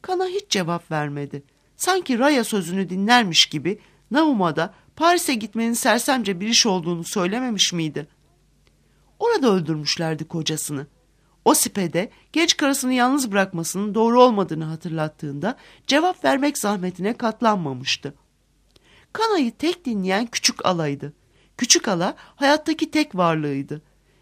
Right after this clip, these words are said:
Birlikte uzun geceler boyunca bu uğursuz savaşın sona ermesini bekleyeceklerdi.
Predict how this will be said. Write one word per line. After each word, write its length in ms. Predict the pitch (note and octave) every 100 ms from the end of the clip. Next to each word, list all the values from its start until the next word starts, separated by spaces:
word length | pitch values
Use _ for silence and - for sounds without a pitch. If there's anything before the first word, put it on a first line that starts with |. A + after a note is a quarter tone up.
| -
Birlikte 380 | F4 F4+ F4 F4+
uzun 400 | - G#3+ D4 C4
geceler 540 | G3+ F#3+ G3 G#3 A3
boyunca 460 | D#3+ D3+ C#3 E3 F#3 - _ -
bu 220 | E3 A#3
uğursuz 260 | D4+ D4+ F4+
savaşın 460 | C4+ G3+ G3 A3+
sona 300 | A3+ G#3+ F#3+
ermesini 480 | F3+ E3 D#3+ - D#3+
bekleyeceklerdi. 960 | D3+ - D3+ C#3+ D3 C#3+ D#3 C#3+ C#3+